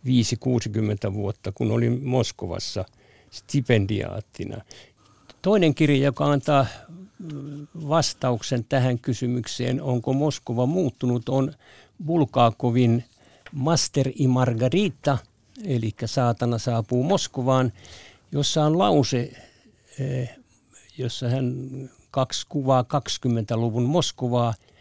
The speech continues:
"Moskova on muuttunut,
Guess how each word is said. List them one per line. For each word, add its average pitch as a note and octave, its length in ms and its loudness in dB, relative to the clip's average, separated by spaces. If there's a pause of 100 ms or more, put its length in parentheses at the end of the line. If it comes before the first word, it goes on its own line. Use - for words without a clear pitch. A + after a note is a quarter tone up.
(280)
"Moskova D3 680 0
on A#2+ 280 2
muuttunut, A2+ 960 -4